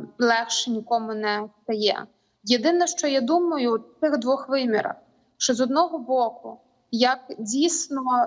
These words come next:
стержень української ідеї, як людина, без якої України в двадцять першому столітті не було би, як та, яка була отим от вогнем, який очищувальний,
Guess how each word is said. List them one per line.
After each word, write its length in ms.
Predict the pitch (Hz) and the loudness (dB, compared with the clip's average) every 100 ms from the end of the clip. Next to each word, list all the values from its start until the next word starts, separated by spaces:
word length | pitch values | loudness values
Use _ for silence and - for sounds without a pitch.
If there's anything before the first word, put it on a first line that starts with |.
| - | 0
стержень 760 | - - 285 269 202 220 208 - | -4 0 0 0 -2 -4 -6 -10
української 880 | 220 - 233 226 214 214 - 214 214 | -8 0 2 2 -2 -6 -8 -2 0
ідеї, 380 | 196 208 208 | 2 2 0
як 220 | 208 226 285 | -6 -4 0
людина, 340 | 262 320 320 | 2 2 2
без 220 | 240 226 | 2 0
якої 340 | 247 247 285 277 | -2 0 0 0
України 760 | 247 - 262 247 302 311 269 | -4 -2 0 0 0 0 0
в 60 | 214 | 0
двадцять 400 | 240 262 247 254 | 0 -2 -2 -2
першому 420 | 262 - 233 233 | -2 -2 -4 -4
столітті 640 | 226 - 233 247 - 226 | -4 -4 -2 -2 -6 -2
не 120 | 220 | 0
було 340 | 208 226 220 208 | 0 -2 -2 0
би, 340 | 196 220 208 - _ _ _ _ _ _ _ _ _ _ _ _ _ _ | 2 0 -2 -8 _ _ _ _ _ _ _ _ _ _ _ _ _ _
як 340 | 214 240 247 - | 0 0 0 0
та, 200 | 294 311 | 0 2
яка 340 | 294 285 277 | -2 -2 -2
була 340 | 233 262 262 262 | -2 0 0 0
отим 360 | 254 277 262 | -2 -4 -2
от 160 | 247 233 | -4 -4
вогнем, 680 | 226 240 233 262 302 359 339 | -2 0 2 2 4 2 2
який 600 | 226 220 - 269 277 262 | 0 -2 0 0 0 0
очищувальний, 1000 | 247 - 277 262 - - 202 208 202 | -2 -2 -2 -2 -4 -4 -2 -2 -4